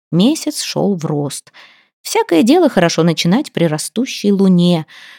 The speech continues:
Гуннар попробовал украсть Светораду, когда луна на убыль шла, вот и не сладилось у него. А у Стёмки всё получится. Правда, он сам не знал, что именно. Доля подскажет. Когда он подкрался к детинцу, стало совсем темно.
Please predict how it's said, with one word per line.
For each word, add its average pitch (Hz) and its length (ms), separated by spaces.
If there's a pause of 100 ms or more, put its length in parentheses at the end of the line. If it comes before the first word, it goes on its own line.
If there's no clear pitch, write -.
(160)
Гуннар 180 440
попробовал 170 580
украсть 196 400
Светораду, 190 580
когда 175 320
луна 202 320
на 185 160
убыль 165 360
шла, 165 380
вот 226 240
и 302 60
не 180 140
сладилось 190 760
у 196 40
него. 185 420 (440)
А 147 180
у 196 80
Стёмки 180 440
всё 156 180
получится. - 760 (200)
Правда, 240 280
он 247 100
сам 285 260
не 190 100
знал, 185 300
что - 240
именно. 165 560 (220)
Доля 175 480
подскажет. 170 760 (580)
Когда 269 320
он 262 100
подкрался 254 540
к 185 60
детинцу, 233 520
стало 254 280
совсем 202 420
темно. 156 540